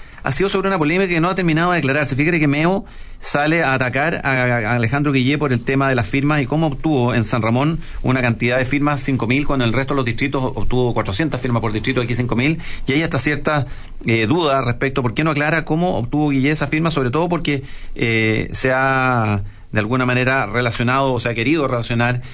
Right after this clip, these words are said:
esto con el tema del narcotráfico que hay en la zona. Y, y,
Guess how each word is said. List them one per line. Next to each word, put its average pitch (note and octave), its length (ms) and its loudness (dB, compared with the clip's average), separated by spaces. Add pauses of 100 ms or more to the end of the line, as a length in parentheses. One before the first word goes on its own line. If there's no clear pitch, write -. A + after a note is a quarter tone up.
(120)
esto C3+ 280 -2
con C3+ 320 0
el G#2+ 200 0
tema B2+ 200 0
del C3 100 2
narcotráfico B2 600 0
que A#2 100 -2
hay A#2+ 100 2
en A#2 80 2
la G#2 80 0
zona. G#2 360 0 (420)
Y, A2 680 0
y, A#2+ 60 -2